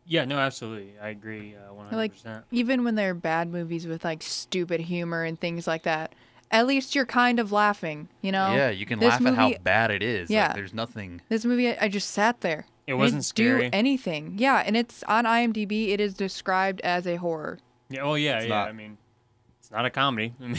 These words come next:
Speaker 1: mean, it's not a drama.
Speaker 2: It's a fantasy horror thriller.
Speaker 1: Yeah, it's just
Speaker 2: I, I
Speaker 3: I
Speaker 2: don't
Speaker 3: can
Speaker 2: even know
Speaker 3: get,
Speaker 2: what
Speaker 3: I
Speaker 2: it
Speaker 3: can get
Speaker 2: was.
Speaker 3: fantasy, but thrilling, no. I,
Speaker 2: Thrilling, no.
Speaker 3: thrilling
Speaker 2: Horror,
Speaker 3: or
Speaker 2: no.
Speaker 3: horror, no. I,
Speaker 2: <laughs> It was,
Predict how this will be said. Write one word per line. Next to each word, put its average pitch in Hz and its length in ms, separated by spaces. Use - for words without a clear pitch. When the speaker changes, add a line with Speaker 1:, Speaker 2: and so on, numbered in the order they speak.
Speaker 1:
mean, 185 180
it's 196 160
not 127 160
a 131 40
drama. 139 340
Speaker 2:
It's 208 180
a 190 180
fantasy 247 760
horror 226 520
thriller. 185 680
Speaker 1:
Yeah, 113 200
it's 160 640
just - 420
Speaker 2:
I, 262 140
I 226 100
Speaker 3:
I 269 40
Speaker 2:
don't 294 100
Speaker 3:
can 320 60
Speaker 2:
even 330 200
know 330 120
Speaker 3:
get, 320 60
Speaker 2:
what 311 180
Speaker 3:
I 359 40
Speaker 2:
it 330 80
Speaker 3:
can 269 260
get 131 140
Speaker 2:
was. 165 80
Speaker 3:
fantasy, 95 800
but - 160
thrilling, 98 640
no. 90 360
I, 87 180
Speaker 2:
Thrilling, 247 440
no. 175 400
Speaker 3:
thrilling 214 360
Speaker 2:
Horror, - 20
Speaker 3:
or 214 40
Speaker 2:
no. 196 220
Speaker 3:
horror, 110 160
no. 95 400
I, 92 160
Speaker 2:
<laughs> - 640
It 175 100
was, 196 100